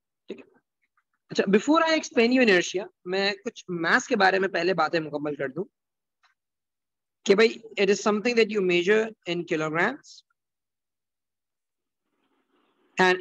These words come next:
it's a scalar quantity, means it doesn't have a direction and nobody is going to ask you about the direction of mass। ठीक है, it's someone, it's like for example, कोई आपसे आपका मास पूछे, "भाई, आपका मास कितना है?" तो आप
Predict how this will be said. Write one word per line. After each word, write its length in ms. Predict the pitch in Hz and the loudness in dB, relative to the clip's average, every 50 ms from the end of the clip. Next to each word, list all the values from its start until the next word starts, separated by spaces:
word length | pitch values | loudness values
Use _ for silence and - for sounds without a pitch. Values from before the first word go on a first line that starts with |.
| - | -2
it's 180 | 170 165 - - | -6 -6 -4 -6
a 120 | 202 - | -8 -8
scalar 300 | - - 285 294 277 262 | -4 -2 0 2 2 2
quantity, 520 | - 214 175 160 151 143 147 170 220 277 247 | 0 0 -2 -2 -2 -4 -4 -4 -4 -4 0
means 280 | 185 175 175 185 202 - - - _ _ _ _ _ _ _ _ _ _ _ _ _ - - | 2 2 2 2 0 -4 -12 -20 _ _ _ _ _ _ _ _ _ _ _ _ _ -6 -4
it 100 | 185 175 | 2 2
doesn't 280 | 196 196 214 240 226 240 | 2 2 2 -2 0 2
have 140 | 254 247 208 | 2 2 2
a 80 | 202 | 2
direction 460 | 170 160 151 143 - - - _ _ _ _ _ - | 0 0 -2 -2 -6 -10 -16 _ _ _ _ _ -8
and 140 | 165 170 196 | -4 -2 0
nobody 300 | 208 190 196 180 175 170 | 0 2 4 4 4 2
is 80 | 160 | 0
going 160 | 170 170 175 175 | -4 -6 -4 -4
to 60 | 208 - 180 | -4 0 2
ask 240 | 196 220 247 - - - | 0 0 0 -2 -4 -6
you 100 | 185 175 | -4 -4
about 220 | 170 151 165 165 160 | -4 -6 -8 -10 -10
the 100 | 165 160 | -8 -6
direction 380 | 160 156 151 151 - - 147 | -6 -4 -4 -6 -8 -10 -14
of 60 | 147 - _ 165 | -14 -14 _ -20
mass। 320 | - - - - - _ _ _ _ _ _ _ _ _ _ _ _ _ _ _ _ _ _ _ _ _ _ _ _ _ _ _ _ _ _ _ _ _ _ _ _ _ _ _ _ _ _ - | -20 -20 -20 -20 -20 _ _ _ _ _ _ _ _ _ _ _ _ _ _ _ _ _ _ _ _ _ _ _ _ _ _ _ _ _ _ _ _ _ _ _ _ _ _ _ _ _ _ 0
ठीक 120 | 208 214 | 2 4
है, 80 | 285 247 | 4 2
it's 200 | 214 196 - 214 | 2 4 2 2
someone, 240 | 180 180 185 190 | 4 4 2 0
it's 360 | 190 - - _ - 190 175 185 | 0 -6 -10 _ -4 -2 2 4
like 160 | 185 185 185 | 4 4 6
for 120 | 185 180 | 4 4
example, 280 | 165 175 175 170 190 175 | 4 2 2 2 2 4
कोई 100 | 185 180 | 6 6
आपसे 300 | 175 170 170 - - 190 | 6 4 2 0 0 0
आपका 220 | 175 - - 190 | 0 0 0 -2
मास 260 | 165 160 170 202 - _ - | 0 2 2 2 0 _ -8
पूछे, 240 | 175 151 - 185 | -8 -6 -6 -4
"भाई, 120 | 180 180 170 | 0 2 2
आपका 220 | 160 160 - 180 | 0 0 -2 -4
मास 180 | 170 180 185 - | -2 -2 -4 -2
कितना 280 | - 240 - - 214 | -6 -6 -4 -2 -2
है?" 100 | 170 139 127 _ _ _ _ _ _ _ _ _ _ _ _ _ _ - - | -2 -2 -4 _ _ _ _ _ _ _ _ _ _ _ _ _ _ -4 0
तो 380 | 170 170 170 170 165 165 - - | 2 4 4 4 4 2 2 4
आप 300 | 175 175 175 170 175 _ | 4 6 4 4 0 _